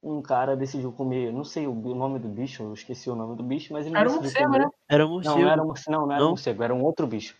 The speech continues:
Speaker 1: Era um bichinho,
Speaker 2: Ah.
Speaker 1: tipo um ratinho, não era um ratinho, era um, tipo um esquilinho, era tipo um esquilo, não sei o nome
Speaker 2: É.
Speaker 1: do bicho ao certo.
Speaker 2: É.
Speaker 1: Enfim,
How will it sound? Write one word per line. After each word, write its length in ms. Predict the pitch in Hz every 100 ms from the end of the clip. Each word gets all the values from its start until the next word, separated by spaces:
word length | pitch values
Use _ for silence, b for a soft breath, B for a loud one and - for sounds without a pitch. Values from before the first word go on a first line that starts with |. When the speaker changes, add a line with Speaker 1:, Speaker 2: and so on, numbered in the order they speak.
| -
Speaker 1:
Era 120 | 117
um 160 | 123 127
bichinho, 500 | 139 170 165 127 110
Speaker 2:
Ah. 20 |
Speaker 1:
tipo 420 | - 208 202 180
um 20 |
ratinho, 400 | 165 139 - 139
não 60 | 170
era 80 | 226
um 40 |
ratinho, 360 | 185 143 131 113
era 120 | 127
um, 180 | 156 127 B B B
tipo 180 | - 269
um 40 |
esquilinho, 560 | 262 - 220 170 135 110
era 120 | 117
tipo 200 | 120 -
um 20 |
esquilo, 420 | 190 - 123 113 117
não 80 | 143
sei 120 | 254
o 40 |
nome 100 | 131
Speaker 2:
É. 40 | 123
Speaker 1:
do 60 | 110
bicho 200 | - 123
ao 60 |
certo. 260 | - - _ -
Speaker 2:
É. 260 | - 320 277
Speaker 1:
Enfim, 300 | 202 143